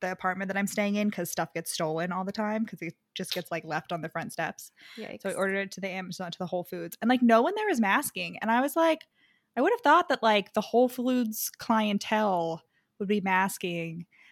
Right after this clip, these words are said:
Speaker 1: but I guess it's just, like, all, like, mm, like, the rich people who can afford to live on the Upper West Side. So, like, maybe not. <laughs>
Speaker 2: Yeah, I don't know.
Speaker 1: Anyway, I just used, I'm staying in my, um, my friend's apartment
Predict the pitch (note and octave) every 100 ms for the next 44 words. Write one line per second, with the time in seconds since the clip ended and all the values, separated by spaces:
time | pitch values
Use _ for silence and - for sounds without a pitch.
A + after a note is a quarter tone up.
0 | - A3 G#3+ A3+ A3 B3 - A#3+ A#3 -
1 | G3+ G3 F#3+ F#3 _ _ - _ _ -
2 | F#3+ F#3 F#3 F3+ F3+ E3+ F3+ F3 _ -
3 | F#3 G3 F3 F#3+ - - - - _ _
4 | _ _ - G3+ F#3+ F#3 G3 F3+ F#3 -
5 | F3 E3+ - F3+ F3 E3+ - E3+ F3 E3+
6 | D#3+ - - F3 - - - - - -
7 | - - - - D4 - D#5+ - D4 D4
8 | - - G#3 F#3 E3+ E3 E3 E3 E3 E3
9 | F3+ F3+ A3+ A3 G3 G3 G#3 - A#3 A3+
10 | A3 - G3 G3+ - A3 A3 A#3 A3+ G#3
11 | G3 F#3+ F3+ F3 E3+ - _ _ _ -
12 | G3 F#3 G3+ G3 G3 G3 - E3+ D#3+ D#3+
13 | D#3